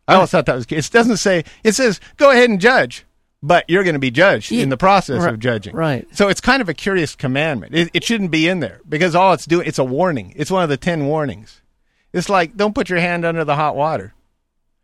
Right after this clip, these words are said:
Speaker 1: It's not saying that if you put your hand under the hot water, something bad will happen. It will, but
Speaker 2: Yeah.
Speaker 1: it's just saying, "If you do, this will happen."
Speaker 2: Right.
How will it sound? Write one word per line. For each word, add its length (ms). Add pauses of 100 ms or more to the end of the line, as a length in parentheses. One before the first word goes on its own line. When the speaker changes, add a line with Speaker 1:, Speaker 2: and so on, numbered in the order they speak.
(200)
Speaker 1:
It's 120
not 180
saying 400
that 200
if 140
you 60
put 200
your 80
hand 220
under 140
the 120
hot 180
water, 440
something 240
bad 280
will 100
happen. 380
It 120
will, 340
but 360
Speaker 2:
Yeah. 180 (220)
Speaker 1:
it's 140
just 140
saying, 240
"If 200
you 100
do, 480
this 180
will 100
happen." 340
Speaker 2:
Right. 120